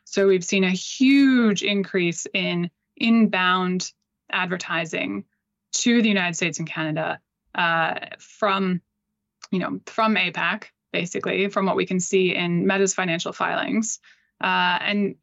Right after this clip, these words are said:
just what we can see, that's net. So we, the, the figure is probably bigger, but, uh, you know, we're, we're estimating at least five point nine billion that's come in just in the first three quarters of twenty twenty-three.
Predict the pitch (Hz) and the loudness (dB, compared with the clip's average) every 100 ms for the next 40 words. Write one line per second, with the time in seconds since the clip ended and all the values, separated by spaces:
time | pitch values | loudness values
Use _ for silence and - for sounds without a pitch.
0 | 202 208 - 185 240 247 233 214 196 185 | -8 -4 -2 -2 -2 0 0 0 0 0
1 | 180 202 202 208 175 - - 185 180 - | -2 -2 0 0 -2 -8 -6 -6 -6 -10
2 | - 196 180 - 196 302 269 240 220 - | -6 -4 -4 -8 -4 0 4 2 0 -4
3 | 208 202 185 175 170 _ _ _ 196 196 | -2 0 0 -2 -4 _ _ _ -4 -2
4 | 185 - 190 - _ _ _ _ 190 196 | -2 -2 -4 -8 _ _ _ _ -4 -2
5 | - - - 196 180 175 170 190 190 170 | -2 -6 -6 -2 0 2 0 -2 -2 -2
6 | 190 185 - 196 190 - - 208 - 190 | 0 0 -2 -2 -2 -2 -4 -4 -2 0
7 | 190 185 196 226 254 254 - 185 180 - | 0 -2 0 2 4 2 -2 -2 -2 -4
8 | 175 170 170 175 170 165 - - 185 175 | -4 -2 -2 -2 -2 -4 -6 -6 0 2
9 | 165 160 190 - 180 175 165 165 - 165 | 2 0 -2 -2 -2 -2 -4 -4 -4 -6
10 | - 165 175 165 - - 165 170 170 180 | -2 0 0 -2 -2 -2 -4 -2 -2 2
11 | 226 240 | 2 2